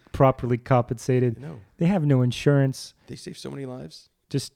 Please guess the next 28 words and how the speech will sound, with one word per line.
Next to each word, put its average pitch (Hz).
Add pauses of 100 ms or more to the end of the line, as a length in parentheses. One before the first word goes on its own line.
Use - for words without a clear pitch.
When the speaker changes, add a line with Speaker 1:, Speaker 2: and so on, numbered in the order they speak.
(200)
Speaker 1:
running 147
around 143
in 135
those, 120
like, 113
s-, - (280)
like, 113 (100)
those 120
overalls, 135 (460)
uh, 110 (160)
and 110
just - (720)
literally, 123
like, 120 (100)
"Fuck -
you, 160
bull," 131 (640)
to, 123
so 120
that 110
the 110
rider 110
can, 117
like, 110
run 113
off 107
the -
field. 104